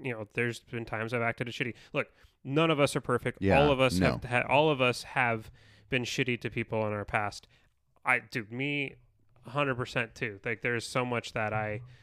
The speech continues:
Speaker 1: look back on and I'm like, "Dude, I was such"
Speaker 2: Cringy.
Speaker 1: I was, yeah, it was, you know, cringy is a good word for it.
Speaker 2: <laughs>
Speaker 1: I,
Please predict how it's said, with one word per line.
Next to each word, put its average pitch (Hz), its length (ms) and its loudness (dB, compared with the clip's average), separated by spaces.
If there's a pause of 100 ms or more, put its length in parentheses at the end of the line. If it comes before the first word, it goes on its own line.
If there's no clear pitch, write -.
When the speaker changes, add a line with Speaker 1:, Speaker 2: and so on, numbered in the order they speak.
(120)
Speaker 1:
look 120 220 -6
back 110 260 -2
on 104 160 -6
and 104 80 -6
I'm 104 100 -6
like, 98 160 -10 (120)
"Dude, 127 380 -8
I 107 120 -6
was 104 220 -6
such" - 680 -8
Speaker 2:
Cringy. 85 640 0
Speaker 1:
I 151 100 6
was, 160 220 2
yeah, 175 200 6
it 123 40 4
was, - 180 2
you 147 180 6
know, - 60 6
cringy 156 380 4
is 143 160 2
a 143 60 2
good 139 180 4
word 135 200 6
for 151 320 4
it. 185 140 2
Speaker 2:
<laughs> - 20 -8
Speaker 1:
I, 151 520 2